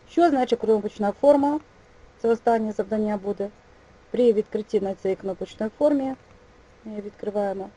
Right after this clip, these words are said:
відповідним чином у вас відкриваються форма гіганти і виконуються запити, які прописані в умові задачі.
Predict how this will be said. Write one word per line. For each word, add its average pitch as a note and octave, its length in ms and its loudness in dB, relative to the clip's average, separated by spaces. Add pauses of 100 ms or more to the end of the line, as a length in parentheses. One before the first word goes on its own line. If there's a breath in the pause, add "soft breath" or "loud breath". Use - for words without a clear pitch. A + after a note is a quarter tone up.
(840)
відповідним G#3 480 0
чином F#3+ 300 -2
у F3 40 -2
вас F#3 240 -2
відкриваються F3 840 -2 (1700)
форма E3+ 320 0
гіганти C4 680 0 (640)
і D4+ 140 2
виконуються A3+ 960 2 (240)
запити, A3 600 0
які F#3+ 440 -2
прописані G3 840 0 (540)
в F3 100 -4
умові F3+ 400 0
задачі. D#3 500 -4